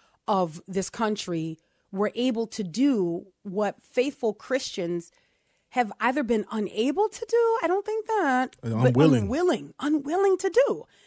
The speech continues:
Speaker 1: You know, and so here
Speaker 2: I
Speaker 1: we
Speaker 2: think
Speaker 1: are
Speaker 2: we
Speaker 1: now.
Speaker 2: love this world a lot more than we wanna let on.
Speaker 1: Well, yes, love this world,
Speaker 2: Mm-hmm.
Speaker 1: and, and I think also, I, hmm, I think also there's a lot of fear of man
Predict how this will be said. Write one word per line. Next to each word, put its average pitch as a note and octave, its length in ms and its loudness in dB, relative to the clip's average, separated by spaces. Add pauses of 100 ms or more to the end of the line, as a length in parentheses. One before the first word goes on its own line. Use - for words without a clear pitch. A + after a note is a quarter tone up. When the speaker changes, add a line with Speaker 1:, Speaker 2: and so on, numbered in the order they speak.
(200)
Speaker 1:
You C#4 100 0
know, D#4 100 4
and D4+ 160 -2
so E4+ 80 -2
here E4 180 0
Speaker 2:
I E4+ 40 0
Speaker 1:
we F4 80 4
Speaker 2:
think - 100 4
Speaker 1:
are - 60 2
Speaker 2:
we D3 80 6
Speaker 1:
now. C3+ 160 6
Speaker 2:
love - 80 2
this B2+ 180 0
world B2 400 0
a - 20 -2
lot C#3 280 -4 (120)
more C#3 240 -2
than B2+ 180 -2
we B2 420 -2
wanna C3 240 -2
let A#2+ 220 -2
on. A#2+ 340 -6 (240)
Speaker 1:
Well, A#3+ 340 -2 (260)
yes, A3+ 540 -2 (160)
love A3+ 300 2
this E4+ 240 -4
world, F#3 500 -4
Speaker 2:
Mm-hmm. G2+ 340 -4
Speaker 1:
and, F#3+ 520 -2
and G#3 140 -4
I G3+ 140 0
think G#3+ 400 -6
also, F#3+ 800 -2
I, F#3+ 200 -6 (420)
hmm, G3 280 -8 (680)
I G#3+ 80 -6
think B3+ 200 -4
also A#3 280 -2
there's G3+ 180 -4
a G#3 60 -2
lot F#3+ 180 -2
of F#3+ 80 -2
fear F#3 300 -6
of E3+ 80 -8
man F#3 400 -8